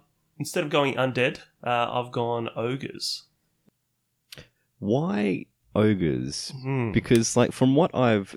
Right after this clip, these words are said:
Speaker 2: seen and come across, the armies that are pretty strong are all relying on the same sort of thing of having some heavily, uh, well, defensive blocks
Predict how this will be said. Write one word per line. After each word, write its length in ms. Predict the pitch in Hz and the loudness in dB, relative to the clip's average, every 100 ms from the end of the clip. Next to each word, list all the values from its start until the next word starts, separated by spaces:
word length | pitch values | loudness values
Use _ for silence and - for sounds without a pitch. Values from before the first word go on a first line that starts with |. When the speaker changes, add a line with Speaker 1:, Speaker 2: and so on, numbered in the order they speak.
| - | -8
Speaker 2:
seen 480 | - - 90 73 71 | -4 0 0 0 -2
and 120 | 67 | -4
come 180 | 90 82 | -2 -2
across, 580 | - 67 67 - - - _ _ - _ _ - | -2 -6 -6 -6 -12 -16 _ _ -20 _ _ 0
the 160 | 95 | 2
armies 300 | 98 131 127 | 4 2 2
that 100 | 107 | 0
are 60 | 90 - _ - | -2 -6 _ -8
pretty 240 | 92 87 | -4 -4
strong 440 | - - 78 71 69 | -4 -4 -2 0 0
are 160 | 71 | -2
all 420 | - 87 95 95 | -2 -2 0 -2
relying 560 | 87 78 73 73 73 73 | -2 -2 0 -2 -2 -2
on 120 | 73 | -4
the 80 | 64 | -4
same 460 | - - 71 73 71 | -4 -4 -2 -2 -4
sort 440 | - 78 71 71 | -6 -4 -4 -4
of 140 | 71 67 | -6 -8
thing 540 | - 76 71 64 64 - _ _ _ - | -8 -4 -2 -2 -6 -12 _ _ _ -12
of 120 | 73 | -6
having 580 | 76 73 71 67 69 62 | -4 -4 -4 -4 -6 -6
some 400 | - 64 64 64 - _ - _ _ _ - - | -6 -4 -4 -6 -12 _ -20 _ _ _ -20 -12
heavily, 480 | - 95 82 78 69 - _ _ _ _ _ _ - - | -2 -2 0 -4 -8 -14 _ _ _ _ _ _ -16 -6
uh, 380 | 76 67 69 69 - _ - | -4 -2 -4 -6 -12 _ -12
well, 180 | - 69 _ - | -12 -12 _ -8
defensive 520 | - 95 90 78 - | 0 2 2 -4 -2
blocks 520 | 82 76 - - | 2 2 0 -6